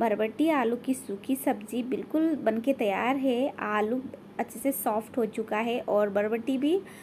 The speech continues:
अच्छे से सॉफ्ट हो चुका है, क्योंकि बरबटी बहुत जल्दी सॉफ्ट हो जाता है और आलू भी अच्छे से सॉफ्ट हो चुका है। तो इस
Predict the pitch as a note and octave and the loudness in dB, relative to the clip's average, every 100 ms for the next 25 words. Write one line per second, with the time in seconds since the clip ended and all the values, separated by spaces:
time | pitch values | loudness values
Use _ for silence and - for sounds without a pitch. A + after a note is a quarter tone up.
0 | - - - A#3+ B3+ C#4+ C#4+ C4+ G#3+ - | -18 -6 -4 -2 -2 -2 0 2 2 0
1 | B3+ A3 A3 A#3 C#4+ D#4 D#4+ D#4+ B3+ A#3+ | 0 0 -2 -2 2 2 2 0 -2 -2
2 | A#3+ G#3+ G3+ A#3 C4 C#4 G3+ G#3+ A#3+ A#3 | 0 0 0 0 0 0 0 0 2 2
3 | B3 C4 B3 A3+ - A#3+ A3 G#3+ G3+ A#3+ | 2 0 0 -2 -2 -2 0 0 0 0
4 | C4 C#4 C4 G#3+ - G3 G3+ A3+ D4 D4+ | 2 2 2 0 0 0 2 2 2 2
5 | C4+ C4+ C4 A#3+ A3 A3+ G3+ G3+ G3+ A#3 | 0 -4 0 -2 -2 -2 -2 -2 -2 -2
6 | B3 C#4+ F#4 - _ _ - - - - | -2 -2 -4 -10 _ _ -20 -18 -18 -18
7 | - - C#4 B3 C4+ | -16 -6 -2 0 -2